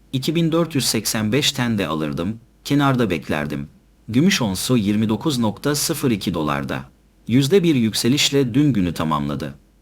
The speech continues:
Otuz bir, otuz iki, otuz dört ve otuz yedi doları takip edeceğiz. Gümüşün her düşüşü alım fırsatıdır. Yükseliş yönlü beklentim devam ediyor. Gram gümüş otuz nokta yetmiş yedi lira.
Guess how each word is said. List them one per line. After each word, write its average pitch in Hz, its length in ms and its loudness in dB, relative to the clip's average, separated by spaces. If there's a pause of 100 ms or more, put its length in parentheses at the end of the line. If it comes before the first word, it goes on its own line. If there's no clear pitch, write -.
(120)
Otuz 120 380 -2
bir, 92 280 -4 (240)
otuz 110 300 -2
iki, 92 360 -4 (280)
otuz 117 340 -2
dört 143 300 0
ve 123 140 2
otuz 101 300 -2
yedi 120 220 0
doları 120 300 2
takip 123 380 -2
edeceğiz. 78 580 -6 (380)
Gümüşün 151 460 2
her 143 340 0
düşüşü 127 340 0
alım 110 280 0
fırsatıdır. 78 760 -6 (380)
Yükseliş 160 540 2
yönlü 113 320 2
beklentim 110 600 0
devam 92 320 2
ediyor. 71 500 -6 (380)
Gram 156 340 2
gümüş 120 360 2
otuz 131 300 -4
nokta 123 320 0
yetmiş 120 460 2
yedi 95 220 0
lira. 69 320 -6